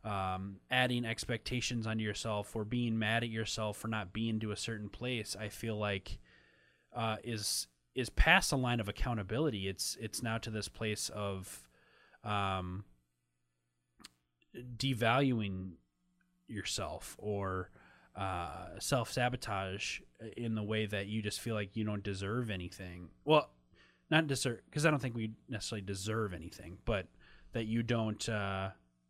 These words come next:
that you're not worth anything, I guess. And I think, um, I don't know, I guess I'll pass it to you a little bit with this. I,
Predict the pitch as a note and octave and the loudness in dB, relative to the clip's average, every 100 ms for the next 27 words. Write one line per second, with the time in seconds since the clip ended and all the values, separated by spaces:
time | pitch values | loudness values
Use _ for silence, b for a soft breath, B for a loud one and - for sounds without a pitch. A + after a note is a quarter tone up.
0 | _ _ - A2 G#2+ G#2+ F#2 G#2+ A2 F#2 | _ _ -6 -2 0 0 -2 -2 -2 -6
1 | E2+ - F#2 F2 F2 - - - - b | -12 -12 -12 -12 -12 -12 -8 -8 -8 b
2 | b b - A2 G#2 A2+ G#2+ G#2+ G#2+ G2 | b b -2 0 0 0 -2 -2 -2 0
3 | F#2 F#2+ - - _ _ _ _ _ _ | -2 -6 -12 -20 _ _ _ _ _ _
4 | _ _ _ _ _ _ _ _ _ _ | _ _ _ _ _ _ _ _ _ _
5 | C3+ B2+ A2+ B2 C3+ A#2+ - C3 B2 - | 2 4 4 4 2 0 0 0 -2 0
6 | B2+ A#2 B2+ A2+ G2 G2 - G2+ - A#2+ | 2 4 2 0 -2 -4 -4 -4 -2 -2
7 | A2+ | -2